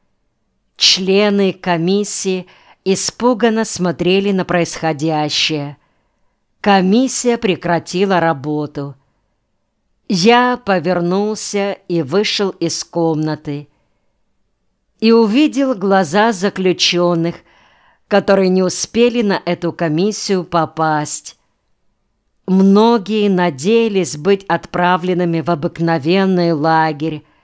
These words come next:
но из-за меня их надежды рушились.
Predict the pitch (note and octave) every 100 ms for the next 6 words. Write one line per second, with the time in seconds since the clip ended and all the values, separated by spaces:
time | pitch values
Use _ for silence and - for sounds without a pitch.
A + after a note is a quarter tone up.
0 | _ _ _ _ _ _ G3+ G3+ G3 G3
1 | G3 D3 C3+ F#3+ F3 F3 E3+ F3+ F#3 G3
2 | F#3+ - _ _ _ _ A3+ B3+ - F3+
3 | F#3+ F3 C3 B2 F#3 G3+ E3+ C3 F3 E3+
4 | D#3+ E3 D#3+ D#3 - E3 D3+ D3+ - -